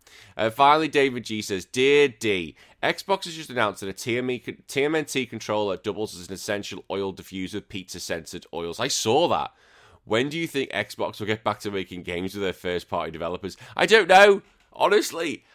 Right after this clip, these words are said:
I saw this and went, "Make fucking games! Stop making shit like,"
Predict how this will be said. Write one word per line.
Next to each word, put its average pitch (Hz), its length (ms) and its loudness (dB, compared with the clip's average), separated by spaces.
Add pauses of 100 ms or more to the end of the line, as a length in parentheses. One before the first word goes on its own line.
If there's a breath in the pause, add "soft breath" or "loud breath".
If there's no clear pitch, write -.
(140 soft breath)
I - 100 0
saw 190 340 2
this 202 220 4
and 165 100 -2
went, 151 280 2
"Make 214 300 4
fucking 233 400 4
games! 233 760 8 (1160)
Stop 208 320 2
making 220 380 4
shit 214 320 4
like," 175 140 0